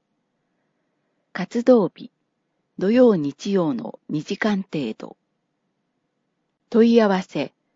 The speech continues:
秦野都市農業支援センター。電話、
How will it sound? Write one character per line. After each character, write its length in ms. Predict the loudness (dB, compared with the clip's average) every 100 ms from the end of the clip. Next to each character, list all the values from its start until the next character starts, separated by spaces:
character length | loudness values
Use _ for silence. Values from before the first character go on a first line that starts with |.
| _ _ -6
秦 280 | 0 4 4
野 160 | 2
都 160 | -2 -6
市 180 | -2 2
農 240 | 4 2
業 240 | 0 -2 -4
支 200 | -4 -4
援 220 | -2 -4
セ 180 | -6 -6
ン 120 | -6
タ 360 | -14 -18 -20 _ _ _ _ _ _ -4
ー。 40 |
電 280 | -2 -2 -4
話、 260 | -8 -10